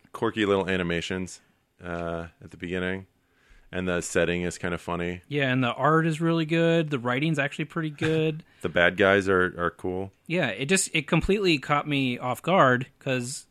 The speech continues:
Speaker 1: It's free?
Speaker 2: it
Speaker 1: You th-,
Speaker 2: was,
Speaker 1: or you
Speaker 2: it
Speaker 1: thought
Speaker 2: was
Speaker 1: it was gonna be garbage.
Speaker 2: Well, not even that. I was just like, you know,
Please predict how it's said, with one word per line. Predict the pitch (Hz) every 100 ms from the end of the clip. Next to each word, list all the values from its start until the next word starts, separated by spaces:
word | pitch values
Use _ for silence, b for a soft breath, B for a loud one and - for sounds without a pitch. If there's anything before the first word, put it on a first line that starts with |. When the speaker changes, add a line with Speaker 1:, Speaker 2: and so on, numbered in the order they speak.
| _ _ _
Speaker 1:
It's | _
free? | - 101 120 - _
Speaker 2:
it |
Speaker 1:
You | 160 165
th-, |
Speaker 2:
was, | 147 -
Speaker 1:
or | 95 98
you | 87 101 101
Speaker 2:
it |
Speaker 1:
thought | 104 98
Speaker 2:
was |
Speaker 1:
it | 101
was | 92
gonna | 95
be | 90 92
garbage. | 104 107 85 - -
Speaker 2:
Well, | 226 208 175
not | 214 220 240 269
even | 214 147
that. | 147 220 -
I | 147 139
was | 135
just | 147 -
like, | 135 131
you | 175
know, | 123 123